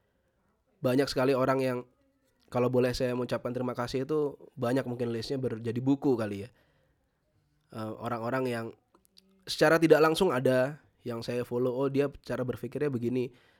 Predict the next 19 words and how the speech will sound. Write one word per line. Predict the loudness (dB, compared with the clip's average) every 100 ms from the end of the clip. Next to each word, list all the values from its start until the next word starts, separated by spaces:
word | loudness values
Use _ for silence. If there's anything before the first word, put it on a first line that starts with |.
| -8
saya | -6 -4
resapi, | -4 -4 -2 -2 -2
saya | -4
ambil. | -4 -2 -2 -2 -6 -12 _ _ _ _ -20
Eh, | -16 -16 -18 _ _ -14
kemudian, | -10 -6 -6 -6 -8 -12 _ _ -2
oh, | 2
orang | 2 2
ini | 0
cara, | 0 0 -2 -4 -6 -6
cara | -4 -4 -4
bisnisnya | -6 -6 -6 -6
begini, | -6 -4 -4
saya | -6 -10
resapi. | -12 -14 -10
Ada | -2 2 2
yang | 2 2
buruk | 4 4 4
pun, | 0 -2